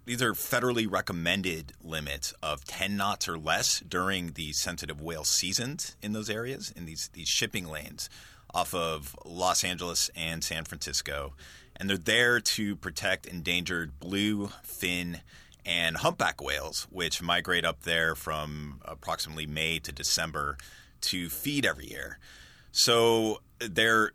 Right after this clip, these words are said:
they're getting struck, uh, fatally so in, in growing numbers. It's, it's been worrying researchers who've reached out to various companies. Um, a lot of them have slowed down, but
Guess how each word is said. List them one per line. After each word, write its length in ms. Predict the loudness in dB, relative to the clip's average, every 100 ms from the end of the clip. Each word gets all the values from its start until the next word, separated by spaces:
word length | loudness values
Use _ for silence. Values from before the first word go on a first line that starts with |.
| -2
they're 200 | 0 2
getting 260 | 4 4
struck, 480 | 4 4 6 4 4 -8
uh, 260 | 0 2 4
fatally 440 | 4 2 4 2
so 400 | 4 4 4 2 -2
in, 580 | -2 0 0 0 -4 -6 -10
in 160 | -12 -8
growing 300 | -2 0 2
numbers. 420 | 2 2 0 -2
It's, 240 | -2 -2 -2
it's 160 | -4
been 220 | -6 -6
worrying 320 | 0 2 2 0
researchers 720 | -2 -2 -2 -4 -6 -6 -8
who've 360 | -8 -10 -10
reached 320 | -6 -4 -4 0
out 260 | 0 0
to 100 | -4
various 420 | -2 0 0 -2
companies. 640 | -2 -2 -2 -4 -2 -2 -4 -8 -20 -20 -20 -4
Um, 480 | 0 2 0 -6 -14 -18 -20 -10
a 100 | -6
lot 240 | 2 4 4
of 80 |
them 140 | 0 -2
have 260 | 0 0
slowed 540 | 4 4 4 2 0 0
down, 500 | 0 2 0 -2 -8 -14 -20 -20 -18 -4
but 320 | 0 0